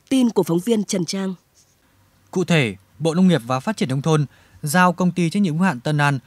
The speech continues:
Speaker 2: thực hiện xuất cấp không thu tiền một trăm tấn hóa chất sát trùng chlorine cho tỉnh Bạc Liêu phòng chống dịch bệnh thủy sản. Công ty Cổ phần Thuốc Thú y Trung ương thực hiện xuất cấp không thu tiền mười lăm nghìn liều vaccine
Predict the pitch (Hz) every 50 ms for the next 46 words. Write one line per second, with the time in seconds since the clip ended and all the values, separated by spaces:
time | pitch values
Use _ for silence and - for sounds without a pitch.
0 | _ _ _ _ _ - 170 165 165 - - - 208 180 - 233 226 - - -
1 | 185 165 - 160 147 - 139 120 120 120 120 110 - 156 147 151 139 - 131 131
2 | 123 127 139 - - 214 - - 220 - - 180 139 120 107 - - _ - 127
3 | 127 135 139 127 151 143 127 - - _ _ _ _ - - 180 160 - 147 107
4 | 104 120 127 123 - 131 143 143 135 - - _ _ _ _ _ - 160 147 147
5 | - - 135 147 160 - 185 135 131 131 113 113 - 113 - 139 123 101 85 -
6 | _ _ _ _ _ _ _ _ _ _ _ _ _ - 196 190 180 196 190 175
7 | - 143 - - 135 135 131 - - - 220 220 - 165 165 175 180 165 - 170
8 | 165 165 160 160 143 - - _ _ _ _ - 175 160 165 - 123 - - 202
9 | 190 - - 226 - - - 208 180 156 165 160 143 151 135 117 107 95 - _
10 | _ _ - 147 147 160 175 170 165 156 139 123 120 120 123 120 113 175 180 -
11 | - 180 165 147 139